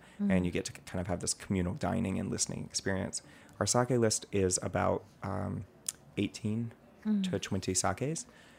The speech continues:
Speaker 2: uh, at any given time, and, uh, Ariel's twist on it is to give them each a nickname based on a tasting profile. So
Speaker 1: Mm.
Speaker 2: it's a way of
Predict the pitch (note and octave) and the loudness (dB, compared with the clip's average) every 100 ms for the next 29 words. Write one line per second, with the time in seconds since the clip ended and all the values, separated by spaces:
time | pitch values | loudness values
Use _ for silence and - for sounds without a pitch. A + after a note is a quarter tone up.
0 | - G2 F2+ F2 E2+ G2 F#2+ F#2+ F#2+ F#2+ | 0 4 6 4 0 0 0 0 0 0
1 | C#3 D3+ - G2 F2+ F2+ F#2 - - - | -2 -4 0 2 2 2 -2 -6 -14 -20
2 | - - - F#2 - - - - - - | -20 -10 -4 -2 -4 -8 -18 -20 -12 4
3 | G#2+ G#2 G2 F#2 - - - - - - | 8 8 6 2 0 -4 -20 -20 -20 -20
4 | - - - - - G#2+ G2 G2 F#2 - | -20 -20 -20 -14 -2 2 2 2 -2 -2
5 | - - - F2+ F#2+ F#2+ F#2 F#2 F#2 - | -4 -4 -10 -2 -2 0 -2 0 -4 -2
6 | G2 F#2 F2+ - F#2 F2+ F2+ F2+ - F#2 | -2 0 -2 -2 -4 -2 0 -2 -2 -4
7 | F#2 F#2 - - F#2 - F#2+ - - - | -2 -4 -6 -4 -2 -2 -6 -8 -10 -8
8 | - - - A3 A#3 A3+ G#3 F#3 E3+ D#3 | -8 -8 -6 2 6 8 6 4 0 -2
9 | F2+ G2 F#2+ F#2 G2 G2 | 0 4 4 4 2 -4